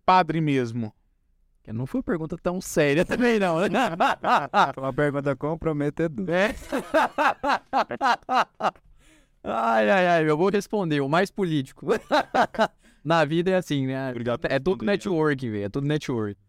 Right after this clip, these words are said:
Speaker 2: Quem se relaciona melhor tem melhores resultados.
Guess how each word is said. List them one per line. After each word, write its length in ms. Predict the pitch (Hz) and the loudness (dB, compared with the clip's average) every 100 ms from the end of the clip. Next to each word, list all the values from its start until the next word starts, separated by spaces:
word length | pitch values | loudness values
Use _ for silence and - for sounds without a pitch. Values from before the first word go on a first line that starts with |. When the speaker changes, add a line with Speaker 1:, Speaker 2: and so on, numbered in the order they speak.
| _ _ _ _ | _ _ _ _
Speaker 2:
Quem 160 | 151 | -2
se 120 | 160 | 2
relaciona 440 | 165 151 143 139 131 | 2 2 2 0 0
melhor 400 | 123 107 113 135 | 0 0 0 -2
tem 140 | 131 | -2
melhores 380 | 127 120 113 107 | -2 0 -2 -2
resultados. 640 | 110 101 - 90 85 - | -4 -6 -4 -4 -6 -18